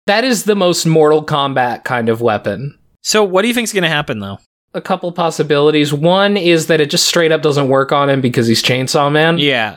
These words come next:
Speaker 2: People have discussed that hybrids seem to be immune to, like, these auto, like, save or suck abilities, if, for lack of a better term. Like, um,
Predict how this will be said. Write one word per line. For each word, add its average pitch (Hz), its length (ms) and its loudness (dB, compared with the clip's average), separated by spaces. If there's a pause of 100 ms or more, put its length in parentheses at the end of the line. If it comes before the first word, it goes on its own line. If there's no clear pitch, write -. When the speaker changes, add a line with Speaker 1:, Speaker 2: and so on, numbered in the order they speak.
Speaker 2:
People 214 240 -2
have 269 100 0
discussed 175 460 0
that 147 140 0
hybrids 131 420 -4
seem 123 220 -2
to 127 100 -2
be 120 160 0
immune 113 360 -2
to, - 180 -2
like, 107 240 -2
these 107 180 -6 (100)
auto, 117 680 2 (140)
like, 117 160 -2
save 113 280 -2
or 113 60 -6
suck 107 320 -2
abilities, 135 480 2
if, - 160 -2 (120)
for - 180 -2
lack 123 180 -2
of 135 80 -10
a 131 60 -6
better 127 180 -2
term. 175 240 -2 (140)
Like, 143 200 0
um, 131 220 -2